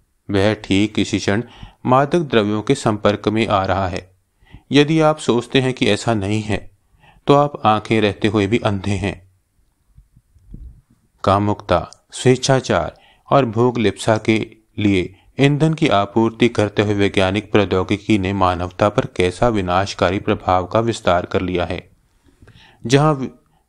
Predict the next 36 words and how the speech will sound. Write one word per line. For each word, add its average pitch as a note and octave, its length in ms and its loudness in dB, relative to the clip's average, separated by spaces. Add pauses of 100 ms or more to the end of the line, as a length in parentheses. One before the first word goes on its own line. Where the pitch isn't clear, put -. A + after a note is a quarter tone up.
(340)
वियतनाम D3+ 560 2
युद्ध G2+ 240 0
में A2+ 360 -2
पैंतालीस B2 640 0
हजार F#2+ 360 2
सैनिक G2+ 460 -2
मारे F2 240 0
गए F2 180 -4 (120)
थे, - 140 -8 (360)
वहीं B2+ 240 4
एक C3+ 300 0
लाख B2 260 0
चालीस G2+ 480 0
हजार F#2+ 480 0 (300)
लोग G2 300 2 (180)
मादक C3+ 300 2
द्रव्यों G#2+ 460 -2
के C3 120 0
प्रभाव F#2+ 480 0
से B2+ 160 -4
मर G2 200 0
गए F#2 160 0
हैं। F2 260 -10 (720)
कहते D#3 280 2
हैं D#3+ 140 0
कि E3 100 -2
विश्व A#2 340 0
भर G#2 200 0
के A2+ 160 0
तेरह G#2 400 0
विशाल G2 420 0
संगठन G2 580 -4 (420)
मादक A#2 380 0
द्रव्यों G2+ 440 -2
के G#2+ 140 0
अवैध F#2 480 0